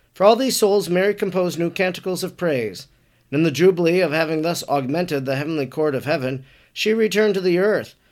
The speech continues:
where she continued her thanksgiving with her accustomed humility. This miracle is not at all incredible, for it is not strange that on the day on which the Most Holy Mary was raised to the immense dignity of the Mother of God and Mistress of all creation,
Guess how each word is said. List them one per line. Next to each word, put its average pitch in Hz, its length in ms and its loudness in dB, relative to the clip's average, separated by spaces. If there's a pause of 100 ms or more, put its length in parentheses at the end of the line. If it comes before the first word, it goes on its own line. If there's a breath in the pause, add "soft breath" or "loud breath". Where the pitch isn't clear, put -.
(140)
where 143 120 -2
she 175 180 0
continued 185 500 0
her 135 160 -2
thanksgiving 156 640 -4
with 143 140 -2
her 139 160 -2
accustomed 123 840 -6 (220)
humility. 135 720 -4 (600 soft breath)
This 190 200 0
miracle 233 400 4
is 160 160 2
not 208 300 2
at 247 80 2
all 185 200 4
incredible, 147 680 0 (340 soft breath)
for 202 140 2
it 226 60 8
is 190 120 0
not 190 240 -2
strange 147 560 -2
that 160 160 -2
on 175 140 2
the 175 80 0
day 170 240 2
on 196 160 0
which 175 220 -4
the 165 60 -6
Most 170 220 -2
Holy 226 220 2
Mary 190 280 0
was 156 220 -4
raised 147 320 -2
to 165 80 -10
the 160 140 -2
immense 165 340 -2
dignity 190 460 -4
of 190 100 -2
the 165 80 -2
Mother 180 300 0
of 147 140 -6
God 160 280 0
and 147 220 -2
Mistress 190 340 -4
of 151 100 -4
all 156 120 2
creation, 110 580 -6